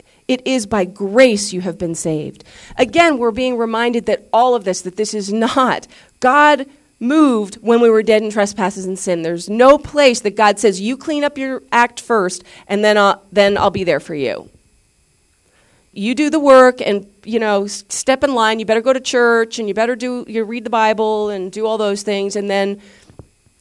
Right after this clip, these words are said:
I'll come close to you." That's not ho-, at all how it works. It says that because of his great love for us, God, who is rich in mercy, made us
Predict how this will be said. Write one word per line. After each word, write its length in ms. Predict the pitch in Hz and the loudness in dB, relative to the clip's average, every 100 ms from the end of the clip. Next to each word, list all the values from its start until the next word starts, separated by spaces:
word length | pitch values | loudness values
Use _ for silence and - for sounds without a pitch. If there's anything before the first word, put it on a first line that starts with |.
| - | -2
I'll 120 | 214 | -2
come 200 | 214 196 | -2 -8
close 300 | 196 185 180 | -6 -8 -8
to 100 | 160 | -12
you." 220 | 113 - _ _ _ _ _ _ _ _ _ _ _ _ _ _ _ _ _ _ _ _ - - - | -12 -14 _ _ _ _ _ _ _ _ _ _ _ _ _ _ _ _ _ _ _ _ -20 -10 -4
That's 180 | 247 | -2
not 320 | 277 302 - - | 0 0 0 -2
ho-, 220 | 226 247 - | -2 0 0
at 140 | - | 0
all 260 | 233 254 262 | 6 8 6
how 240 | 233 202 | 4 2
it 60 | 170 | 2
works. 320 | 233 202 - | 2 0 -2
It 120 | - | -10
says 580 | - 277 240 175 165 - _ _ _ | -4 0 2 2 0 -6 _ _ _
that 520 | 247 226 214 214 - - _ | 4 6 4 0 -6 -14 _
because 600 | 247 - 277 320 285 240 - | -12 -8 -2 2 4 2 0
of 180 | 233 | -4
his 320 | 247 302 285 214 | -2 -2 -2 -4
great 400 | 240 262 311 - | 0 2 2 2
love 300 | 269 262 247 | 4 4 2
for 200 | 226 190 | 0 0
us, 160 | 175 | 0
God, 300 | - 233 226 | 2 4 4
who 100 | 233 | 4
is 160 | 214 202 | 0 0
rich 240 | 202 226 | -2 -2
in 120 | 247 226 | -2 -4
mercy, 260 | 202 208 | -4 -4
made 300 | 185 208 226 | -2 0 4
us 180 | 220 | 2